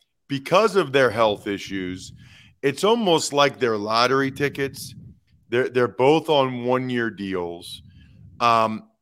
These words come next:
now, I will say this. The Eagles have done a remarkable job the last two years of staying healthy. Remarkable. I mean, whatever they're doing, it is working. And so I think on some level, they look at it like, well,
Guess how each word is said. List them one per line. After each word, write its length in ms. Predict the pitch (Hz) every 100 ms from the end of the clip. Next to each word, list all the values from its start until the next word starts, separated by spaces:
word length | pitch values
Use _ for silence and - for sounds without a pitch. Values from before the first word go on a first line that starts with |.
| _ -
now, 300 | 131 123 117
I 100 | 127
will 220 | 170 202
say 140 | 190
this. 200 | 165 143
The 100 | 131
Eagles 280 | 156 185 160
have 100 | 135
done 240 | 131 120
a 20 | 104
remarkable 760 | 110 113 120 160 190 165 127
job 400 | 104 123 117 113
the 60 | 107
last 360 | 107 107 -
two 140 | - 104
years 340 | 101 101 92
of 80 | 87
staying 340 | - 104 90
healthy. 480 | 87 90 85 92 80 _
Remarkable. 880 | 104 117 117 123 117 - - 85 62
I 60 | 131
mean, 160 | 127
whatever 380 | 117 139 165 175
they're 180 | 160 156
doing, 560 | 123 139 143 139 143 - _ _ _ _ _ -
it 140 | 135
is 220 | 123 92
working. 720 | 85 95 135 139 143 143 151 - _ _ _ -
And 240 | 117 117
so 180 | - 120
I 120 | 117
think 220 | 120 151
on 180 | 135 123
some 340 | - 143 147 147
level, 540 | 135 120 135 147 -
they 140 | 120 117
look 280 | 123 127
at 160 | 127 120
it 140 | 120
like, 420 | 117 110 107 - - - _ _ _ _ _ _ _ _ -
well, 500 | 127 127 147 -